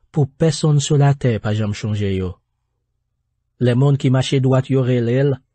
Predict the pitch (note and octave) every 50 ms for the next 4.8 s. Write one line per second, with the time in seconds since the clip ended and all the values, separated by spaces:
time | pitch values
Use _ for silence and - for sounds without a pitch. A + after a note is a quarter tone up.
0 | _ _ _ _ _ - C3 B2+ C3 B2 - C#3 B2+ B2 A#2+ B2 A#2 A2 F#2+ F2+
1 | D#2+ C#2+ - _ _ _ _ _ _ _ _ _ _ - B2+ C#3 C3+ C3 D3 C#3+
2 | C#3+ D3 C3 B2 B2 B2 A#2+ A#2 A2+ A#2 A2+ A2 - B2 A#2 G#2 F#2+ E2+ D#2 -
3 | _ _ _ _ _ _ _ _ _ _ _ _ _ _ - - - - D#3 C#3
4 | C#3 C#3 C#3 C#3+ C#3+ C#3+ C#3 C#3+ - D#3+ D3+ C#3 - - D3